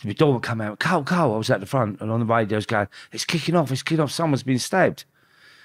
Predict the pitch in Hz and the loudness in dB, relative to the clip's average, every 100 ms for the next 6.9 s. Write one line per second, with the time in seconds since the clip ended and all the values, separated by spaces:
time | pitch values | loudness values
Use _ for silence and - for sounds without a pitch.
0 | - _ _ - 135 - 196 170 165 160 | -20 _ _ -8 -4 -2 0 0 0 0
1 | - 147 90 123 127 113 90 - 120 123 | 2 2 2 -2 0 0 -2 -4 -2 0
2 | 127 127 196 214 - 131 - 175 151 - | -2 -2 0 0 -2 -8 -4 -6 -6 -6
3 | 135 139 135 139 110 120 - - - 175 | -2 2 4 4 4 0 -2 -14 -8 -2
4 | 180 135 151 131 139 143 135 123 127 113 | -2 0 0 4 2 2 0 2 2 0
5 | - 127 107 127 123 - - 110 104 - | 0 0 0 2 0 0 -2 0 0 2
6 | 135 139 90 76 101 123 135 104 | 2 2 -2 -4 -2 2 2 2